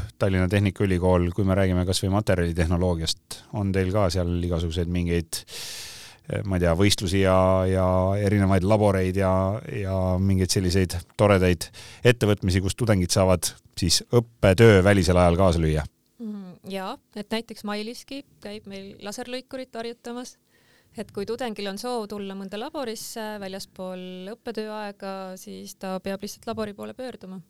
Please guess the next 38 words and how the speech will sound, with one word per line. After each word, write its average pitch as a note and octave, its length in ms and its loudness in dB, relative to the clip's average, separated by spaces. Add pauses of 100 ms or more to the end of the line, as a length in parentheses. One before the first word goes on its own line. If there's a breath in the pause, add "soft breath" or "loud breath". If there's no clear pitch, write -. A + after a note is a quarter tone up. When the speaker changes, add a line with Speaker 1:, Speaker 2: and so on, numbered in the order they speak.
(760 soft breath)
Speaker 1:
Et - 80 -8
saab A2 220 -4
ise A#2 160 0
käed C3+ 240 2
külge C#3+ 260 2
panna G2+ 360 0
ja, F#2+ 100 0 (160)
ja G2+ 140 -4 (360)
täitsa G2 320 -6
siis F2+ 300 -2
reaalses E2+ 400 0
elus F2 240 -2
Speaker 2:
Jaa. F#2+ 240 -8
Speaker 1:
kõike F#2 240 -6
seda F#2 240 -2
juba F2 160 -4
katsetada. F#2+ 480 -4
Speaker 2:
Jaa. - 320 -20 (340 loud breath)
Speaker 1:
Mis C3 140 4
on D#3+ 160 4
kõige B2 240 4
populaarsemad F#2 720 0
laborid, F2+ 420 -2
kus - 160 -8
käiakse? E2+ 460 -4 (480)
Kas G2 160 -4
või G2 100 -2
sinu, A2 280 0 (100)
sinu B2 240 2
valdkonnas? F2+ 480 -2 (1400 soft breath)
Speaker 2:
No A3+ 140 -8 (920)
niimoodi B3+ 300 -4
on G3+ 60 -6
raske A3+ 320 -6
välja G3+ 300 -8
tuua, F3 280 -12
et F3 220 -14
eks - 240 -10